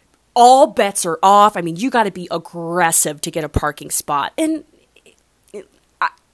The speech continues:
I can go on and on about that. So here I am. I'm pulling in.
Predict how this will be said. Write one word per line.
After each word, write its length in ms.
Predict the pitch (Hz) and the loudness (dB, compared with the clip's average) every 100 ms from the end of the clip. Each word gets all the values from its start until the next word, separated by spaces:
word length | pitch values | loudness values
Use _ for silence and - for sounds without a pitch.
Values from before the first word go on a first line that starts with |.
| - | -2
I 120 | 254 | -2
can 200 | 247 240 | -2 -6
go 180 | 208 190 | -2 0
on 160 | 175 170 | 0 -2
and 120 | 165 | -4
on 160 | 160 | -6
about 240 | 160 165 180 | -6 -8 -6
that. 260 | 180 180 | -4 -4
So 300 | - - 247 | -6 0 0
here 260 | 240 311 330 | 0 -4 -4
I 80 | 302 | -4
am. 300 | 208 196 190 | -4 -6 -6
I'm 100 | 185 | -10
pulling 480 | - 294 294 277 220 | -12 -12 -8 -6 -4
in. 460 | 175 170 175 185 | -4 -4 -6 -10